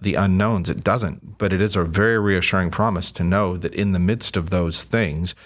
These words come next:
we don't have to be afraid of them, because we can still have every resource that we need to honor God and even to live in his perfect peace in the middle of those things.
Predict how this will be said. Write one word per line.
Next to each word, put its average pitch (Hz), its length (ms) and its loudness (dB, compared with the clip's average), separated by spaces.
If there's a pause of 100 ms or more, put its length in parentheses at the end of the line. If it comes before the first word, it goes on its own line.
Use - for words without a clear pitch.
(320)
we 101 80 0
don't 98 200 -2
have 107 180 -2
to 110 80 0
be 101 160 0
afraid 110 500 -2
of 76 140 -4
them, 80 180 0
because 92 300 -2
we 87 100 -2
can 90 200 -2
still 110 440 2
have 87 400 -4
every 113 280 0
resource 98 440 2
that 98 140 -4
we 104 80 0
need 85 340 -2
to - 120 -2
honor 101 280 0
God 82 460 -2 (520)
and 87 380 -2 (140)
even 123 260 0
to 110 140 0
live 101 520 0 (240)
in 92 180 0
his 98 420 0
perfect - 580 -4
peace - 500 0 (120)
in 95 160 2
the 87 60 4
middle 95 260 2
of 80 80 -2
those 64 280 -2
things. - 420 -4